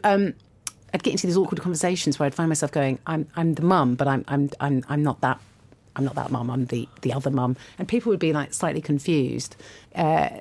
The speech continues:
<laughs> it's very intrusive when you're a mum anyway. People ask you loads of questions, but when they find out you're not the mum, you're the other mum, they're like, then the questions get really intrusive. "Oh, how did you do that? And, and how long did that take? And how expensive was it? And when did you, where did you do it?" You're like,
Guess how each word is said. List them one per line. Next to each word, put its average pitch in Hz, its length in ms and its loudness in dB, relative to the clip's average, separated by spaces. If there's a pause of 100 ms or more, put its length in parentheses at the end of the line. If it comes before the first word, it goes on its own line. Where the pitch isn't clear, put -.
(480)
<laughs> - 0 - (1200)
it's 208 180 -2
very 226 240 4
intrusive 214 460 2
when 170 120 2
you're 160 100 4
a 151 40 2
mum 156 200 2
anyway. 156 260 4
People 160 280 -2
ask 156 180 -2
you 156 80 0
loads 151 180 2
of 151 60 -2
questions, 147 380 -4
but 143 80 -8
when 175 160 2
they 175 60 2
find 170 240 0
out 135 100 -2
you're 156 280 0 (300)
not 160 240 0
the 165 120 4
mum, 156 280 4
you're 151 140 4
the 151 140 4
other 160 180 4
mum, 135 180 4
they're 147 100 2
like, 143 280 0 (300)
then 165 180 2
the 147 80 0
questions - 420 -4
get - 200 -6
really 143 360 0
intrusive. - 580 -6 (280)
"Oh, 392 140 0
how 131 120 -2
did 135 160 -6
you 147 80 0
do 202 140 -6
that? 277 380 -4
And, 160 120 0 (280)
and 240 100 2
how 240 120 0
long 233 140 -2
did - 120 -16
that 285 180 -4
take? 135 320 -6
And 156 80 0
how 175 120 -4
expensive - 460 -6
was - 160 -8
it? - 140 -6
And 175 100 -2
when 214 100 0
did 190 140 -4
you, 208 60 -10
where 254 120 0
did 226 120 -4
you 196 80 -4
do 190 240 0
it?" 135 80 -2
You're - 100 -6
like, 190 140 -8